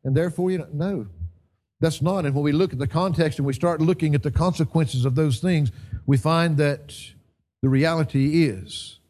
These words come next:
that the baptism of the Holy Spirit is, instantly occurs at the point of conversion. It inducts the Christian into the church.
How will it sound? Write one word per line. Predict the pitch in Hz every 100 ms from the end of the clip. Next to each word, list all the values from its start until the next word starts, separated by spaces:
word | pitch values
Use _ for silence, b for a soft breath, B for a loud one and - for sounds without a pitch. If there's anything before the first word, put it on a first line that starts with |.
| _ _ _ _ _ _
that | 131
the | 139
baptism | 110 165 175 - 175 151 170
of | 143
the | 127
Holy | 123 156 165
Spirit | 143 - 139 101 90 _ - _ _ _ _ _ _ _ _ _ _
is, | 139 147 143 113 - - - - -
instantly | 240 - - 160 143
occurs | 127 - 170 120 95 - - - _ _ _ _ _ _
at | 127
the | 135
point | - 147
of | 127
conversion. | 131 113 131 120 87 82 - _ _ _ _ _ _ _ -
It | 185
inducts | 180 147 254 - -
the | 202
Christian | - 240 - - 135 160 - -
into | 170 175 165
the | 160
church. | - 202 110 - - - - -